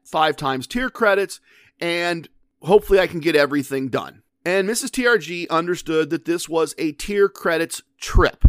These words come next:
that we were not gonna be bouncing all around the, the boardwalk to various different properties and trying to maximize our comps. We weren't gonna be seeing a lot of shows. She was gonna do some spa time. She was gonna have some downtime.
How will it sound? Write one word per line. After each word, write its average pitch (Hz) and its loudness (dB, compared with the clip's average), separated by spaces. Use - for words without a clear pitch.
that 160 -6
we 170 0
were 175 -2
not 180 -2
gonna 240 -8
be 214 -10
bouncing 185 -2
all 180 -2
around 175 -2
the, 170 0
the 170 -6
boardwalk 156 -2
to 185 -2
various 165 -2
different 170 -6
properties 156 -2
and 143 -10
trying 180 -6
to 170 -8
maximize 165 -6
our 160 -2
comps. 147 -4
We 170 -4
weren't 180 -2
gonna 226 -4
be 208 -8
seeing 185 -2
a 185 0
lot 175 2
of 175 -4
shows. 156 2
She - -8
was 220 -6
gonna 220 0
do 190 -6
some 185 -8
spa 165 2
time. 156 -4
She 190 -8
was 208 -8
gonna 208 -2
have 170 -2
some 165 -8
downtime. 147 -2